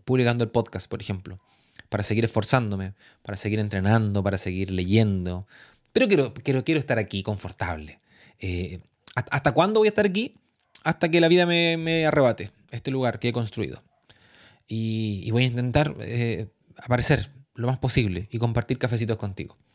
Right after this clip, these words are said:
Ahora te dejo la inquietud a ti. ¿Qué tan confortable está la zona en la que estás? ¿Y cuántas ganas tienes de salir de ahí?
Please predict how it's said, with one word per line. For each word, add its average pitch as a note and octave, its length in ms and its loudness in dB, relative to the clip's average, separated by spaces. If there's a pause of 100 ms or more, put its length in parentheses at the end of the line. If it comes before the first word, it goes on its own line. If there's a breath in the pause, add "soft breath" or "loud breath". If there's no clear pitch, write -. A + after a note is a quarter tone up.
(120)
Ahora C#3+ 180 6
te C#3+ 60 0
dejo D#3 160 2
la D#3+ 60 2
inquietud C#3+ 280 0
a D3 40 2
ti. D#3 140 -2 (1160)
¿Qué D3 100 -4
tan E3+ 140 2
confortable C#3+ 640 0
está C#3 180 0
la C#3 100 2
zona C#3+ 260 2
en C#3+ 60 0
la B2+ 80 -2
que A2 60 -4
estás? - 440 -4 (760 loud breath)
¿Y A#2 40 -18
cuántas C3 260 2
ganas C3+ 280 2
tienes B2+ 220 -2 (240)
de A#2 160 -4
salir A2+ 280 4
de G#2 60 6
ahí? F2+ 220 2